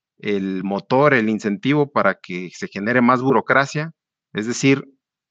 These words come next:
lo que tú mencionabas de, de las dos manos, ¿no? La mano dura y la mano suave. Una mano suave que te habla, eh, bonito y una mano dura que te quita, eh, tus ingresos, tu,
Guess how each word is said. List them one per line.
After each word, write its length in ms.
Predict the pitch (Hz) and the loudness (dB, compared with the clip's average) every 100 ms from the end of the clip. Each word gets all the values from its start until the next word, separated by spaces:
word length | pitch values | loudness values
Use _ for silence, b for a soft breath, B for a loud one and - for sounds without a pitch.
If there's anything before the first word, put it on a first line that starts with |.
| _ | _
lo 260 | - 101 95 | -6 -4 -2
que 140 | 95 | -4
tú 100 | 113 | -2
mencionabas 560 | 117 117 117 113 131 131 | -2 0 2 4 4 4
de, 300 | 107 82 - | 2 2 -2
de 140 | - | -4
las 160 | 90 92 | -2 0
dos 180 | 117 117 | 2 2
manos, 360 | 123 127 101 | 2 2 0
¿no? 140 | 107 143 | 0 2
La 140 | 120 | 2
mano 300 | 104 120 123 | 2 2 2
dura 260 | 117 135 139 | 2 2 2
y 20 | |
la 120 | 113 | 2
mano 260 | 101 113 110 | 2 0 0
suave. 400 | 127 135 117 95 _ _ _ _ - | 0 0 -2 -10 _ _ _ _ -6
Una 220 | 110 117 | 0 2
mano 680 | 117 120 120 113 101 87 _ b _ _ | 2 2 2 2 0 -4 _ b _ _
suave 520 | - - 117 131 139 120 | -14 -2 0 2 0 -2
que 120 | 110 | -2
te 100 | 110 | 0
habla, 420 | 107 117 117 113 _ | 0 2 0 -2 _
eh, 340 | 101 92 90 87 | -12 -10 -8 -8
bonito 600 | 98 113 139 139 143 151 _ _ _ | -4 -2 -2 -4 -8 -14 _ _ _
y 80 | - | -6
una 100 | 107 | -2
mano 260 | 113 117 113 | 2 2 2
dura 320 | 110 147 143 | 0 0 0
que 120 | - | -2
te 480 | - 104 95 95 - _ _ _ - | -4 -4 -2 -6 -8 _ _ _ -16
quita, 460 | 127 110 131 113 - | -10 0 2 4 2
eh, 640 | 104 92 90 90 95 92 - - _ | -2 -2 -2 -4 -6 -8 -14 -20 _
tus 220 | 113 87 | -8 -4
ingresos, 640 | 110 101 110 143 139 123 - | -4 0 0 0 -2 -4 -8
tu, 380 | 101 87 - | -12 -12 -16